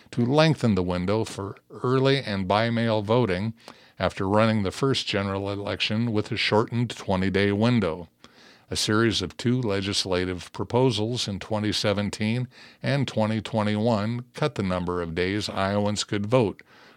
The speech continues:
early from forty days before an election to twenty days. Under the new law, auditors also can only mail out ballots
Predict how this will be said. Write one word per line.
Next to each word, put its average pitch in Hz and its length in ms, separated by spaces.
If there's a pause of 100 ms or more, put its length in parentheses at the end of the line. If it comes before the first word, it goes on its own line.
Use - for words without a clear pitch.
(420)
early 92 380
from 90 240
forty 127 380
days 101 440 (540)
before 98 400
an 95 60
election 92 500
to 131 300
twenty 135 420
days. 85 520 (560)
Under 95 260
the 90 100
new 113 220
law, 117 440
auditors 101 540
also 120 520
can 98 220
only 113 300
mail 113 340
out 117 300
ballots 101 640